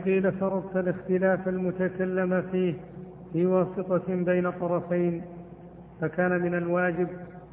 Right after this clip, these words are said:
أن تردد النظر فيه عليهما، فلم تفعل، بل رددت، بل رددته إلى الطرف الأول في الذم والضلال،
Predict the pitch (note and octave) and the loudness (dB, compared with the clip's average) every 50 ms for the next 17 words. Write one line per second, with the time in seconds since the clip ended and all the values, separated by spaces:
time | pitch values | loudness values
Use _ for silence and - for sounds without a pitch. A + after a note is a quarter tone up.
0 | - - D#3 E3 D#3+ - F3 F3 F3 F#3 F3 D#3+ F3 F3+ F3 F#3 F3+ F3+ F3+ F#3 | -6 -2 0 0 0 0 0 0 0 0 0 0 -2 0 0 0 0 2 0 0
1 | F3+ F3 F#3 F#3 F3+ F3+ F3+ F#3 F#3+ F#3 F#3 D#3 E3 F#3 F3 D3+ F3+ F3 F3+ F3 | 0 2 0 2 2 0 0 -2 -2 -2 -2 0 0 0 0 0 0 0 0 0
2 | E3 D3+ F3 F#3 F3+ F3+ F3+ F#3 F#3 F3+ - - - - - - - - - - | 0 0 0 0 2 2 2 0 0 -4 -8 -12 -14 -14 -14 -14 -14 -14 -12 -4
3 | - E3+ F3 F3+ F3 E3+ - - F3+ E3+ - E3+ D#3 E3 D#3+ D3+ D3 E3+ - E3+ | 2 4 4 4 4 2 2 0 -2 0 2 2 2 2 2 0 -4 -6 -8 -10
4 | - - - - - - - - - - D#3 E3 D#3+ E3 F3 F3 E3 F#3+ F#3+ F#3 | -12 -12 -14 -16 -16 -18 -18 -16 -6 -2 -2 0 2 2 2 2 2 0 -2 -2
5 | F#3+ F#3 G3 G3 G#3+ F#3+ F3 F3+ F3+ F3 F#3 F#3 E3+ D#3 - F#3+ F3 F#3 - G3+ | -4 -4 -4 -2 -2 -2 0 0 2 2 2 0 0 0 -2 -4 -4 -2 -2 0
6 | F#3 F3+ F3 F#3 F#3 F#3+ F#3 A3 G3 F#3 F3+ F#3 F3+ F#3 F#3 G3 F#3+ F#3 F#3 D#3 | 2 2 4 4 2 0 0 0 0 2 2 2 0 0 -2 0 2 2 2 0
7 | D#3 F3+ F3 - G3 F#3+ F#3 F3+ F3+ F3+ F#3 F#3 F#3+ F#3 - - - - - - | 0 -2 -2 -2 -2 -2 0 2 2 2 2 2 0 -4 -8 -12 -12 -14 -14 -14
8 | - - F3 E3+ D#3 D3 D3+ F3+ F#3 F#3 F3+ F3+ F3 F3 E3+ D3 D3+ E3+ F3 E3+ | -6 -2 -2 0 0 0 0 0 0 2 2 2 2 2 0 -2 0 0 2 2
9 | F3 F3 E3 D#3 D3+ D#3+ | 2 2 2 0 0 -4